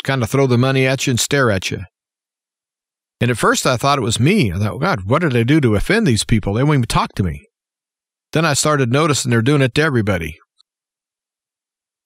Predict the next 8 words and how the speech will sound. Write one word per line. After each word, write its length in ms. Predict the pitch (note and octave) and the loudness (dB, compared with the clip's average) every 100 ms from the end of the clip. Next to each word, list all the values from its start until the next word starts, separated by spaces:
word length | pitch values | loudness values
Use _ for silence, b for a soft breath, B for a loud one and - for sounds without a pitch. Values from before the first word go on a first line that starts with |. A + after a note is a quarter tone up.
| _ - | _ -2
And 320 | C3 B2+ A#2 - | 0 0 -2 -2
anybody 500 | D#3 A3 F#3 D#3+ C#3+ | -2 0 0 2 4
who's 240 | C3+ C3 | 4 2
had 180 | C3+ C3 | 0 0
any 200 | D3 A#2+ | 0 0
training 460 | - C#3 E3+ E3+ B2+ | 0 0 2 2 2
in 120 | G#2+ | 2
retail 680 | A#2+ F3 - G#2+ G2 G#2 | 2 0 0 0 0 -6